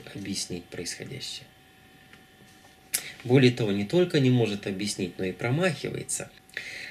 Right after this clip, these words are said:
Книжники и фарисеи, столкнувшиеся с данной ситуацией, тоже вынуждены, а, прибегать просто к обычной логике вместо Священного Писания.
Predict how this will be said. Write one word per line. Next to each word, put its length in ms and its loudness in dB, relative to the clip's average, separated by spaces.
Книжники 640 6
и 120 0
фарисеи, 640 4
столкнувшиеся 920 2
с 60 -2
данной 340 4
ситуацией, 760 0
тоже 460 4
вынуждены, 1040 4
а, 420 4
прибегать 720 2
просто 340 -6
к 120 -6
обычной 440 -2
логике 600 2
вместо 520 -2
Священного 560 -4
Писания. 540 0